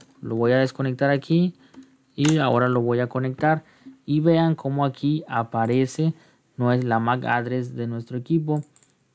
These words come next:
Aquí, este, bueno, voy a hacer este un poquito más grande. Voy a acercar el P L C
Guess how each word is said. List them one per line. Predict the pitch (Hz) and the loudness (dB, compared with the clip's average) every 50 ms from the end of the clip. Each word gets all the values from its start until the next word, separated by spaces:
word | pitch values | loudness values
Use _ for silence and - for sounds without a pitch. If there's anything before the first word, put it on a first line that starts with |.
| _ _ | _ _
Aquí, | _ - - 123 127 127 | _ -10 -6 -4 -2 -2
este, | 127 123 123 - - 120 | -2 -4 -4 -8 -10 -8
bueno, | 113 113 110 113 110 | -6 -6 -6 -6 -4
voy | 113 120 123 | -2 -2 -2
a | 127 | -2
hacer | 127 - 127 120 | -2 -2 -2 -2
este | 127 123 123 - 135 | -2 -2 -2 -4 -6
un | 127 | -4
poquito | 127 131 123 131 123 123 131 | -4 -4 -4 -4 -4 -4 -2
más | 131 131 135 131 | -2 0 0 0
grande. | 139 147 151 151 151 151 156 160 160 160 - _ _ _ _ _ _ _ _ _ _ _ _ _ | 2 2 2 2 2 2 0 0 0 -2 -6 _ _ _ _ _ _ _ _ _ _ _ _ _
Voy | - 113 117 120 123 127 131 | -8 -6 -4 -4 -2 -2 -2
a | 127 127 127 - - _ _ _ _ _ _ _ | -2 -4 -6 -10 -16 _ _ _ _ _ _ _
acercar | - 117 117 - - 117 120 117 - 127 127 139 151 165 170 - - | -12 -12 -12 -12 -14 -14 -14 -14 -6 -4 -2 -2 -2 -4 -6 -10 -14
el | 127 120 117 | -14 -14 -14
P | 117 - 127 135 | -12 -10 -8 -8
L | 139 143 143 | -6 -6 -6
C | 139 - 151 160 165 175 | -6 -6 -6 -4 -4 -6